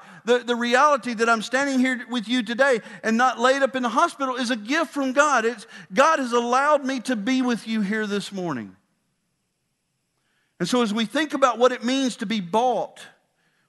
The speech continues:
with a price, I look at verse seventeen,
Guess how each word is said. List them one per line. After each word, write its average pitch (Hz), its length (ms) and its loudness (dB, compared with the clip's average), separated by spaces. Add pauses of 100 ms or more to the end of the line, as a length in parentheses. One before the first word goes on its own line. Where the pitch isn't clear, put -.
with 196 140 0
a 196 40 2
price, 190 880 -4 (440)
I 160 40 2
look 233 200 2
at 220 80 -10
verse 214 260 -2
seventeen, 220 460 -2